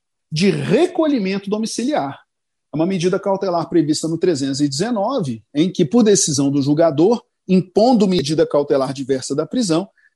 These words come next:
determina que a pessoa se recolha em seu domicílio, justamente naqueles casos em que a decretação da prisão não se mostra necessária. Então, percebe-se que há uma,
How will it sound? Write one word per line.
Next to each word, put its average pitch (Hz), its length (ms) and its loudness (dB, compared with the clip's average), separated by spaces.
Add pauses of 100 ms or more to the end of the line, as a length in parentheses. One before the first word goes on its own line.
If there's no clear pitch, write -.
determina 190 540 0
que 170 80 0
a 165 40 -2
pessoa 160 360 -4
se 175 160 -4
recolha 151 400 -4
em - 20 -8
seu 139 220 -6
domicílio, 170 580 -4 (280)
justamente 214 600 0
naqueles 196 420 0
casos 147 360 0
em 165 80 -4
que 170 80 -2
a 165 40 2
decretação 160 600 -4
da 143 100 -2
prisão 151 320 0
não 180 140 0
se 220 160 -2
mostra 160 440 -2 (200)
necessária. 135 720 -4 (260)
Então, 147 220 -2
percebe-se 175 560 0
que - 80 -2
há 202 60 4
uma, 240 200 -2